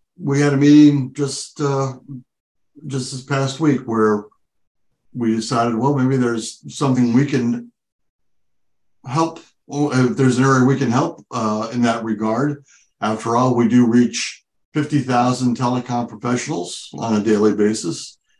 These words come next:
And, um, while we are a advertising-based and, uh, subscription-based publication, um, we felt that, uh, maybe we could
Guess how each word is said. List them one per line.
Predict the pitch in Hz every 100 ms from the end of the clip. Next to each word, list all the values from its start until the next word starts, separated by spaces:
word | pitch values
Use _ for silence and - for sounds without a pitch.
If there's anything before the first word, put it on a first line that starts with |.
| _ _ -
And, | 120 117 113 113 110 104 -
um, | 104 107 101 104 101 _ _ _ _ _ _ _ _ -
while | 127 120 120
we | 113 120
are | 123 120 110
a | 113 107 104 101 _ _ _ _ _ _ _ _ _ _ _ _ _ _ _ -
advertising-based | 123 117 117 120 117 107 107 104 123 147 147 - - - -
and, | 113 113 107 107 104 107 - -
uh, | 104
subscription-based | 110 110 - 135 120 120 113 117 120 -
publication, | 110 98 104 117 110 113 139 131 _ _ _ _ _ -
um, | 107 104 104 104 - _ _ _ _ _
we | 135 139
felt | 175 175
that, | 170 147 -
uh, | 143 131 127
maybe | 131 143 147
we | 135 135
could | 135 120 -